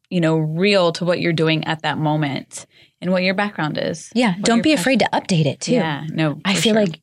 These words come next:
Speaker 2: to your point, you know, pe-, some people just throw up a summary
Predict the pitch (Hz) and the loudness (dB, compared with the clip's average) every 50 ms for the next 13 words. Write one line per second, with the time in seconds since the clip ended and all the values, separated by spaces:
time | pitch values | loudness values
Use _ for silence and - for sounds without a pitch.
0 | _ - - 214 185 175 165 165 - - 262 262 - - - _ _ _ _ _ | _ -6 -2 0 2 2 2 0 2 2 2 2 2 0 -6 _ _ _ _ _
1 | _ _ _ - 190 185 175 165 - 196 - - - 196 190 202 196 - 185 170 | _ _ _ -4 -2 0 0 0 -2 -4 -4 0 0 2 2 2 0 0 0 0
2 | 165 160 - - - 165 156 165 170 165 165 - 156 - - 214 262 277 208 170 | 2 2 2 0 0 2 2 4 2 2 0 0 0 0 2 2 2 4 4 4
3 | 151 147 143 143 | 4 4 2 0